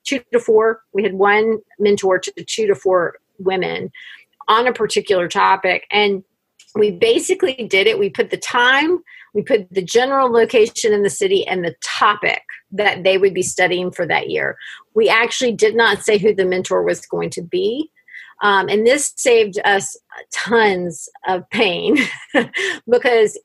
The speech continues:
if no one signed up for the prayer group, it wasn't that no one signed up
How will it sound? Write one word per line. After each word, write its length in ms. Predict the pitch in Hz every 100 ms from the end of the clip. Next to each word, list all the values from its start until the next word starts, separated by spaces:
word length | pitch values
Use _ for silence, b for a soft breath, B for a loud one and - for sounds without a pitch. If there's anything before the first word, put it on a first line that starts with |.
| -
if 240 | 220 -
no 220 | 226 269
one 180 | 339 320
signed 340 | - 233 226 214
up 140 | -
for 80 | 208
the 100 | 170
prayer 300 | - 294 254
group, 360 | 185 170 220 - _ _ b b _ _
it 160 | 226 214
wasn't 540 | 220 247 269 294 214
that 140 | 208 202
no 180 | 208
one 180 | 214 208
signed 300 | 208 196 196
up 220 | 190 175